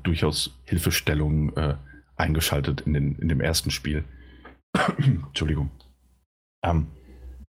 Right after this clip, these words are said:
ja. Finde ich gut, funktioniert gut. Äh, die Anpassung auf die Konsole ohnehin sehr gut gelungen. Ähm, ich hab's natürlich auf dem P C nicht gespielt. Ich kann die genauen Vergleiche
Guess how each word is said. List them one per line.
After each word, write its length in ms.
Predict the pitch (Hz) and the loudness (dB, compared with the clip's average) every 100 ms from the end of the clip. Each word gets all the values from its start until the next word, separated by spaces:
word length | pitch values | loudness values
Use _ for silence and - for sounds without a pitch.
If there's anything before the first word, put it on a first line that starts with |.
| - | 0
ja. 160 | - - - - - - - - _ _ _ _ | 0 -2 -12 -16 -20 -20 -18 -18 _ _ _ _
Finde 120 | - 107 | 2 2
ich 60 | |
gut, 200 | - 139 | 2 0
funktioniert 520 | - 107 - 113 113 | 2 0 4 4 4
gut. 240 | - 104 104 - - - - - | 2 0 0 -6 -16 -18 -18 -4
Äh, 220 | 101 95 | 2 4
die 160 | 85 - | 4 2
Anpassung 420 | 107 110 113 117 | 2 2 4 4
auf 100 | - | 2
die 100 | - | 0
Konsole 400 | 92 101 92 98 | 2 4 4 4
ohnehin 540 | - 101 92 113 127 - | 4 4 4 4 2 0
sehr 220 | 113 110 | 0 2
gut 200 | 113 110 | 4 2
gelungen. 480 | - 101 92 104 104 - - - - | 2 4 4 4 0 -4 -16 -6 2
Ähm, 360 | 92 90 90 - | 4 6 4 2
ich 140 | 85 | 2
hab's 140 | 104 - | 2 2
natürlich 280 | 87 98 | 4 2
auf 80 | - | 2
dem 140 | - 87 | 2 2
P 120 | 87 | 2
C 200 | - 98 | 2 4
nicht 160 | 87 | 4
gespielt. 520 | - - - 123 190 - - - - | 0 -2 2 2 2 -6 -16 -18 -6
Ich 120 | - - | -4 0
kann 320 | 107 95 67 | 2 2 0
die 60 | 82 | 2
genauen 340 | 92 76 95 | 4 4 4
Vergleiche 800 | 92 95 - - 78 82 87 82 | 4 2 2 2 2 2 2 2